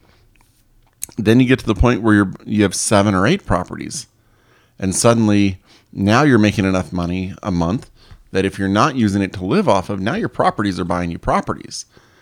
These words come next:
And it just continues to snowball.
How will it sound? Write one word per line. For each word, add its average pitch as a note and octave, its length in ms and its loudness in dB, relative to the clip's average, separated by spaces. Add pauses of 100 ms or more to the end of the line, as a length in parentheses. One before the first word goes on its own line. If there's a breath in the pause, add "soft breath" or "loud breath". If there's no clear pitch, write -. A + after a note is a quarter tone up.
(220 soft breath)
And G#2 160 0
it G#2 80 -4
just G2 180 -6
continues G2 840 -2 (160)
to G2+ 100 -14
snowball. G#2 760 -2